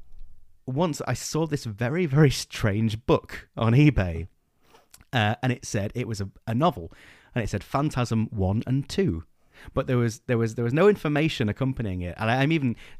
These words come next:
uh, took a screenshot of it and, and tweeted Don Coscarelli and said, "What is this? Is it real? Should I buy it?"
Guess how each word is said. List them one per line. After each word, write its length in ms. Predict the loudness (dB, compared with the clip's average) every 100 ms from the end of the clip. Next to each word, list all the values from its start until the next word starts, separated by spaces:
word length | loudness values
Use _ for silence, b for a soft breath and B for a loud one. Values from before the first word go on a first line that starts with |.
| -12
uh, 140 | -10 -12 -14 -14
took 140 | -6 -2
a 40 |
screenshot 520 | -2 0 2 2 0 0
of 180 | 0
it 120 | -2 -2
and, 260 | -2 -2 -2
and 160 | -4
tweeted 600 | -2 0 -2 0 -2 0
Don 180 | -2 -2
Coscarelli 520 | -2 -4 -2 0 2
and 100 | 0 0
said, 180 | -4 -6 -14
"What 480 | -14 0 2 4
is 160 | 4 2
this? 220 | -2 -4
Is 120 | -2
it 120 | -2 0
real? 340 | 4 4 2 -4
Should 220 | -6 -2
I 80 | -2
buy 240 | 0 0 2
it?" 200 | 0